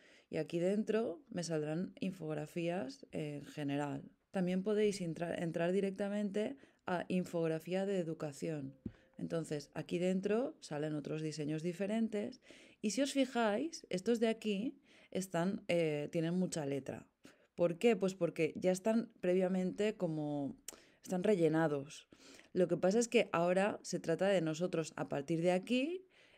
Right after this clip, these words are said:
em, poner los datos que nosotros queramos. Por ejemplo, este, que es el que tenéis en el, en la plataforma,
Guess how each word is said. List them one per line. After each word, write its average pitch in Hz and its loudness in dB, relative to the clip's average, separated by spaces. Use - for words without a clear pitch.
em, 139 2
poner 160 4
los 190 2
datos 175 0
que 180 2
nosotros 143 -4
queramos. - -6
Por 151 -2
ejemplo, 135 -6
este, 185 0
que - -2
es 160 -4
el 170 -2
que 160 0
tenéis 147 -2
en 151 -4
el, 139 -2
en 165 0
la 156 0
plataforma, 190 0